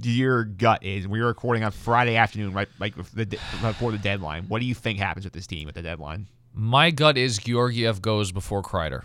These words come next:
Speaker 1: Yeah.
Speaker 2: Uh, I, I think Kreider has made too good of a case to keep him and to try to sign him.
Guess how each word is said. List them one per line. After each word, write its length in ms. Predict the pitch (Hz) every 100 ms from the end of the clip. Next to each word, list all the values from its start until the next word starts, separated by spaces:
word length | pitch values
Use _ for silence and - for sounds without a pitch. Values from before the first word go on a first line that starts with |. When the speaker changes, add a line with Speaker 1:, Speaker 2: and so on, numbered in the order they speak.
| -
Speaker 1:
Yeah. 100 | - - _ _ _ - -
Speaker 2:
Uh, 180 | 62 -
I, 220 | 104 110 -
I 180 | 110 110
think 300 | - 131 120
Kreider 360 | 127 117 123
has 140 | 117 101
made 380 | 113 113 107 -
too 240 | - 139
good 160 | 123 127
of 100 | 107
a 40 |
case 380 | 104 - 113 -
to 100 | -
keep 360 | 101 - 110 -
him 240 | 131 147 - _ -
and 160 | 110
to 60 | 98
try 180 | - 107
to 80 | 98
sign 320 | - 104 107
him. 240 | 135 160